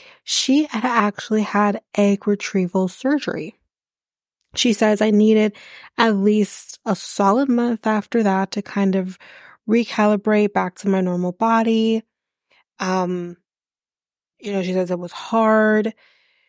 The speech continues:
She says that, um, she would have, like, with the previous diagnosis,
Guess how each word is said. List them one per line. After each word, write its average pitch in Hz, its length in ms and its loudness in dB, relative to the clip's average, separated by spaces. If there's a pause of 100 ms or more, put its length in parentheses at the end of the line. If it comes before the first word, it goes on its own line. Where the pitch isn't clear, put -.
(200)
She 214 160 0
says 196 260 0
that, 190 460 0
um, 170 500 0 (1160)
she - 280 0
would 196 140 0
have, 190 240 0
like, - 380 -12 (260)
with 214 260 0
the 202 220 0 (180)
previous 185 640 -2 (220)
diagnosis, 180 580 -4